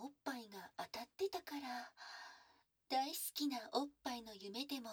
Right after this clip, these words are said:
見てたり。<laughs> やっぱり。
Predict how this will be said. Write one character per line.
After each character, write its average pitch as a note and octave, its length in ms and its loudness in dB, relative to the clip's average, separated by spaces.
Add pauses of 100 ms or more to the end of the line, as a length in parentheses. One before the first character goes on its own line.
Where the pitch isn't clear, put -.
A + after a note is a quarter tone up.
(160)
見 G3+ 100 -12
て G4+ 160 2
た - 80 -4 (160)
り。 B3 300 -10 (2000)
<laughs> - 1200 0
や A#3+ 140 12
っ - 40 -14 (240)
ぱ - 60 4
り。 F#4+ 80 2